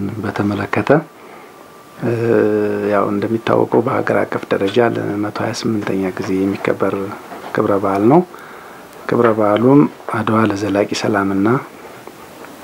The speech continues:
ለሀገረ መንግስት ግንባታ በሚል መሪ ቃል፣ እ፣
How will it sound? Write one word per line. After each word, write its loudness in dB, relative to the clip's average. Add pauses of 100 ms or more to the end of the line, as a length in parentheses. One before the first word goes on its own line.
(140)
ለሀገረ 2
መንግስት -2
ግንባታ 0
በሚል 0
መሪ 2
ቃል፣ -2 (800)
እ፣ 0